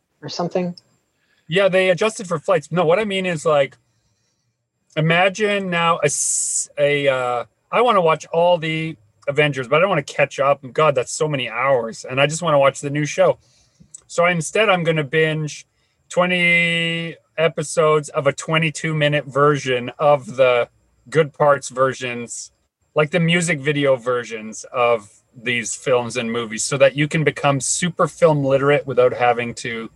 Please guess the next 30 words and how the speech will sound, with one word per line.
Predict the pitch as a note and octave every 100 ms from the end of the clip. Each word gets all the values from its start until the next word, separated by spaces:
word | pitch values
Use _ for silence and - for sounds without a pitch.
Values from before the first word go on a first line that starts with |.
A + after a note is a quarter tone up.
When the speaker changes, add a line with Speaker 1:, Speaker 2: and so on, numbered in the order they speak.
| _
Speaker 1:
Well, | E3
I |
mean, | F3+ F3+ E3+
they, | F3+ E3+ D#3+
they | D#3+ F3
have | D#3+ G#3
that | G#3+
on | F3 D#3
YouTube. | C#3+ F#3+ G3+ C3+ G#2+ G2+ - _ _
They | D3
have | D#3+ D3+
the |
super | D3 G3 F#3
cuts | E3 E3+ C3+ - -
of, | D3 C3 A#2+ A2 - - _ _ _ _ _
yeah, | - D#3+ C3+ A2
pick | - F3+
a | F3
series, | - F3+ E3+ E3 D#3+
pick | D#3+ E3
a, | E3+ D3+ C#3 C3
a | C#3
movie | D3 D3+ D3
series, | - D3 D3 C#3+ C3
pick | - C3+
a, | C3 B2+ A2+ A2+ _ _ _ _
a | F#3
T | - D3
V | C#3
series. | C3+ D3 C3+ C3+ B2+